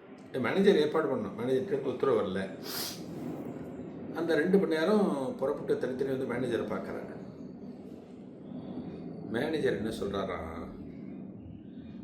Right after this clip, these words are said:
புளிய மரம் இருக்கிற ஊர்ல பெரியவா கேம்ப் போட மாட்டார் அப்படிங்கிற. புளிய மரம் இருக்கிற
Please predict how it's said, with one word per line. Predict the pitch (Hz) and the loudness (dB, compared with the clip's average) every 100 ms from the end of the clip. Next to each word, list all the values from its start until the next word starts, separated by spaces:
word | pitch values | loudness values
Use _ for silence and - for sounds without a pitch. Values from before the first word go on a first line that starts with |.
| - - - - | -12 -14 -14 -4
புளிய | 120 147 196 | 0 4 4
மரம் | 180 127 - - - - - - - - - - | 4 0 -4 -6 -10 -8 -8 -8 -8 -8 -10 -4
இருக்கிற | 113 110 - 110 104 92 90 85 - - - - - | -2 0 0 2 2 0 -2 -6 -8 -10 -14 -14 -4
ஊர்ல | 104 107 120 - - | 0 2 2 -2 -4
பெரியவா | 98 107 101 92 - - | -4 -4 -4 -6 -8 -6
கேம்ப் | 101 95 | -6 -4
போட | 95 87 | -6 -6
மாட்டார் | 87 - - - - - | -8 -12 -14 -16 -18 -14
அப்படிங்கிற. | 78 - - 85 - - - - - - - - - - - - - - - - - - | -12 -10 -12 -12 -14 -18 -20 -20 -20 -20 -20 -20 -20 -20 -20 -20 -20 -20 -20 -18 -18 -6
புளிய | 110 120 127 | -2 0 0
மரம் | 113 107 139 - - - - - - - - - - | 0 -2 -2 -6 -10 -18 -20 -20 -20 -20 -20 -10 -2
இருக்கிற | 107 117 - - 113 | 0 0 -4 -2 0